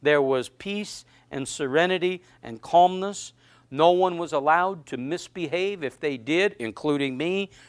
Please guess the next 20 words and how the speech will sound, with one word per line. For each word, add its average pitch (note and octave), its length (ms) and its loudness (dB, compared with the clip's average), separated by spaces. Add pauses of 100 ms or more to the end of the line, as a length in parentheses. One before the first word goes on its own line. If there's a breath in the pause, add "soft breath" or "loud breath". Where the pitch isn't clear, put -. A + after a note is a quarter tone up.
(120)
there C3+ 160 4
were A#2 140 0
consequences F3+ 920 0
to F3 140 -6
that. F3 300 -4 (480 soft breath)
And D3+ 160 0
the C#3 80 0
rest E3+ 320 4
of F3+ 80 -4
them D#3 160 -2
identified E3 720 0
that E3+ 200 2
problem, F3 560 0 (260 soft breath)
and C#3+ 200 -4
we D#3 120 -2
would C#3+ 200 -4
say, C#3 280 0
"We C#3+ 360 -6
just C3 580 -4
don't A#2 300 -6